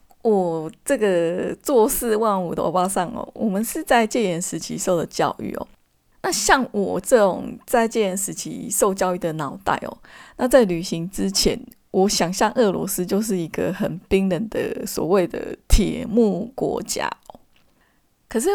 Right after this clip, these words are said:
我也是实际在旅行里面接触过当地的人们以后，我发现我们跟他们除了外表的肤色跟头发的颜色不一样以外，他们跟我们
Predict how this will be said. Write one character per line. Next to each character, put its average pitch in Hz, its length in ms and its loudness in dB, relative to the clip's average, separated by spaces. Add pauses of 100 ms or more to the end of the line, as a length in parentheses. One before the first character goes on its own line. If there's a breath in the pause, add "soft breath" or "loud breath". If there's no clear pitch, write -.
(120)
我 294 220 8
也 208 40 10
是 294 160 2
实 214 320 0
际 240 240 -2
在 214 300 4
旅 175 200 -4
行 175 240 -6
里 165 120 -8
面 180 540 -4
接 208 200 2
触 202 240 -2
过 190 300 0
当 180 320 -2
地 190 180 -6
的 - 320 -4
人 160 140 -4
们 151 240 -8
以 - 80 -12
后， - 260 -6 (440 loud breath)
我 180 60 -6
发 277 120 2
现 320 160 2
我 185 160 4
们 151 160 -2
跟 202 220 2
他 190 260 -2
们 156 380 -6
除 233 340 -6
了 175 200 -2
外 220 340 4
表 - 320 -10
的 - 240 -10
肤 214 320 -4
色 - 580 -4 (380 soft breath)
跟 214 200 0
头 - 220 2
发 190 220 4
的 170 100 -4
颜 - 180 -6
色 196 200 -2
不 190 260 -4
一 - 60 -8
样 156 180 -4
以 - 180 -14
外， - 160 -2 (840 soft breath)
他 320 200 0
们 370 200 2
跟 269 200 6
我 226 240 4
们 - 540 -8